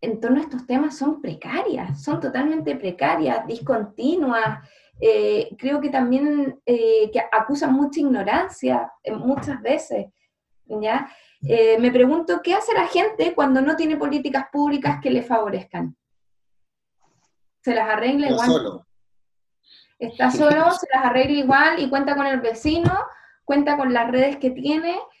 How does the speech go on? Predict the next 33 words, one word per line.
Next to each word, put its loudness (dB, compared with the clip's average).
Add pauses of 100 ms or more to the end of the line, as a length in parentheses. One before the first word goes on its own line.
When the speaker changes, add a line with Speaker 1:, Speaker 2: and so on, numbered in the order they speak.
(460)
Speaker 1:
y, 0 (240)
y -8
yo, -2
claro, 0
no, 2
a 2
lo -4
mejor 0
tengo -2
un -4
pensamiento, -2
eh, 2 (280)
<laughs> -20
oposicionista, 0 (420)
pero 0
yo, 0
por 0
ejemplo, 0
me 2
pregunto, 2 (960)
cuando 0
no 4
tenemos -2
políticas 0
públicas -2
que -2
nos -2
favorezcan, -2
que 2
nos 0
favorezcan, 0 (960)
igual 4
está 0